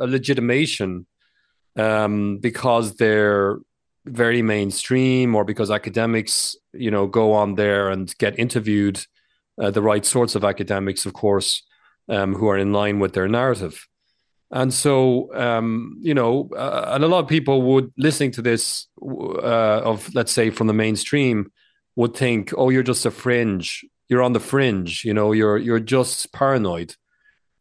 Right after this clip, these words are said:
Um, but I would, I would invite them to step back and ask themselves, just to,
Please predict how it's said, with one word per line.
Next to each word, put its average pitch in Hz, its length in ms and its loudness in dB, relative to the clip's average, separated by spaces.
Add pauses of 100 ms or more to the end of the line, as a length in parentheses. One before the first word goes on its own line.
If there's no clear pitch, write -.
Um, 117 280 0
but 151 140 -2
I 185 160 4
would, 180 240 4 (200)
I 202 40 6
would 190 180 4
invite 147 440 2
them 110 260 0
to 104 100 -10
step - 380 -2
back 123 320 0
and 117 160 -8
ask 131 260 -2
themselves, 101 720 0
just - 280 0
to, 123 220 -2